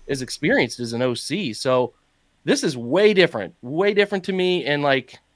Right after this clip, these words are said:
if they c-, overcome it and put up a bunch of points, it'll just be because their guys made some one-on-one plays, in my opinion.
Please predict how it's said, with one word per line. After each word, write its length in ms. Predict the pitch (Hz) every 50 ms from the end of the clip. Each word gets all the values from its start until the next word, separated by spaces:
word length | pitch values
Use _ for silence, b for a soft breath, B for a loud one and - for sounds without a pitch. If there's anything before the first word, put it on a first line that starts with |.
| _ _ _ _
if 180 | - 160 165 165
they 200 | 175 180 233 214
c-, 260 | - _ - - - - -
overcome 520 | 165 190 196 196 170 180 - 165 156 185
it 120 | 220 - -
and 100 | 131 131
put 140 | - 175
up 100 | 175 175
a 40 | 160
bunch 240 | 147 160 160 165 -
of 80 | 127 -
points, 280 | - 165 170 175 170 -
it'll 160 | 160 185 190
just 220 | 165 180 185 175
be 100 | - 170
because 320 | 156 156 143 - 156 139 131
their 120 | 139 131
guys 340 | 113 139 135 139 139 135 127
made 220 | 131 123 120 120 110
some 160 | - 123 120
one-on-one 380 | 120 117 117 110 107 104 104
plays, 340 | - _ 139 139 143 135 107
in 80 | 110 104
my 140 | 101 101 98
opinion. 360 | - - 98 92 71 85